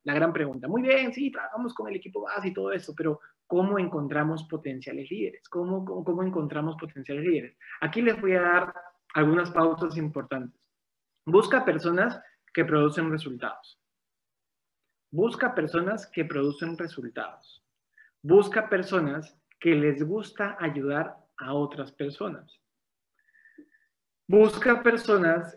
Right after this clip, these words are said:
que están creciendo como personas. Busca personas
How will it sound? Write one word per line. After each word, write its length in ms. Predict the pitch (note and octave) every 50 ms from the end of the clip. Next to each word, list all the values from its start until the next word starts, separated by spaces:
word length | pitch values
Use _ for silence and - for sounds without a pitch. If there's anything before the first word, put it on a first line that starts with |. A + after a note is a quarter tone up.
| - _ -
que 100 | E3+ D#3+
están 460 | D3+ - - F3 F3 F#3+ F#3+ F#3+ F#3+
creciendo 920 | F#3+ F#3+ F3 E3 D#3 E3 - G#3+ A#3+ C#4 C4+ A#3 F#3 D#3+ D3+ D#3 F#3 - - - -
como 380 | - F#3+ F#3 F3+ F#3 F3+ D#3+
personas. 840 | F#3 F3+ E3+ E3+ - - G3 G#3 F3+ C3+ A2+ - - _ _ _ _ _ _ _ _ _ _ _ _ _ _ _
Busca 400 | D3+ D#3 F3 F3 F3 - G#3+ G#3
personas 640 | A3 G#3+ G3+ - G#3 G3 E3+ D#3+ E3 D#3+ - -